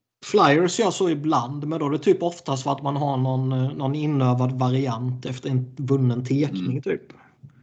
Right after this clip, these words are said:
Speaker 2: Och sen
Speaker 1: Men det
Speaker 2: ser man ju ofta i fem i tre, för då vill man ju... Man spelar ju två backar lågt nere då, försvararna.
Speaker 1: Mm. Mm.
Speaker 2: Och så är det lättare att få spela upp den, så då kommer ju de från backplats ganska långt in och kan åka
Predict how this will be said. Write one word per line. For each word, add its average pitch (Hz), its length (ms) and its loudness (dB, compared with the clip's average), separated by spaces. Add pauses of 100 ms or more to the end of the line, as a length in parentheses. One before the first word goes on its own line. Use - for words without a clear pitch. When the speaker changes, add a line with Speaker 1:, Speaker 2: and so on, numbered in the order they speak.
(680)
Speaker 2:
Och 95 100 -8
sen 107 100 0
Speaker 1:
Men 147 100 4
det 170 60 4
Speaker 2:
ser 104 140 4
man 95 140 -4
ju 101 60 0
ofta 85 400 -4
i 87 100 -2
fem 92 260 -4
i 85 40 -8
tre, - 340 -2
för 95 140 -6
då 98 120 0
vill 95 180 -2
man 90 220 -4
ju... 87 140 -4 (840)
Man 92 120 -4
spelar 95 280 0
ju 90 60 0
två 98 260 2
backar 87 360 2
lågt 92 300 -4
nere 90 300 -2
då, 90 200 -4 (560)
försvararna. 85 560 0 (440)
Speaker 1:
Mm. 143 120 -12
Mm. 139 80 -8
Speaker 2:
Och 95 160 -2
så 92 200 -2
är 92 140 2
det 95 100 0
lättare 95 360 0
att 85 60 -4
få 85 260 -2 (1040)
spela 98 280 2
upp 87 160 -4
den, 85 160 -6
så 95 160 -2
då 95 160 0
kommer 95 300 -2
ju 95 180 0
de 90 300 -4 (360)
från 87 180 -4
backplats 87 460 -4
ganska 87 320 -4
långt 90 340 -6
in 90 160 0
och 80 80 -10
kan 85 140 -6
åka 87 200 -4